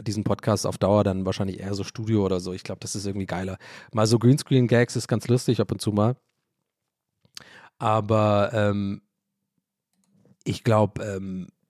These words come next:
so auf Dauer, so ist es cooler, wenn man so ein gewohntes Setting hat und so ein schönes Studio, wo man sich hinsetzen kann und so weiter. Und, äh, ja, da geht vielleicht eventuell auch noch was. Ich muss da mal mit Pool Artist reden. Vielleicht geht da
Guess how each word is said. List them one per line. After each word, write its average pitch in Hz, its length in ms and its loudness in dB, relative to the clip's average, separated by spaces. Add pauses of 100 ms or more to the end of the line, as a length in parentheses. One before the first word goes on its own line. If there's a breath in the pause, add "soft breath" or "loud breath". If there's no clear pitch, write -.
(760)
so 104 240 -4
auf - 180 -4
Dauer, 110 400 4
so 101 280 0 (500 loud breath)
ist - 180 -6
es - 120 -6
cooler, 113 300 4
wenn 104 100 2
man 101 160 2
so 101 100 -2
ein 98 100 -2
gewohntes 98 340 -4
Setting 101 280 -4
hat 95 120 -4
und 95 120 -6
so 98 80 -2
ein 95 80 -4
schönes 101 260 0
Studio, 107 420 4
wo 95 80 -4
man 98 180 -4
sich 92 140 -10
hinsetzen 101 380 -10
kann 98 180 -12
und 101 80 -14
so 98 120 -12
weiter. 95 180 -8
Und, 101 160 -6
äh, 127 220 -2
ja, 175 140 -2
da 214 120 2
geht 220 260 0
vielleicht 110 260 -2
eventuell 104 380 -4
auch 101 180 -10
noch 98 140 -6
was. 95 180 -10
Ich 120 80 -6
muss 139 120 -4
da 123 100 -2
mal 117 140 0
mit 110 160 -4
Pool 123 180 -4
Artist - 340 -14
reden. 98 200 -6
Vielleicht 101 280 -4
geht - 160 -2
da 98 200 2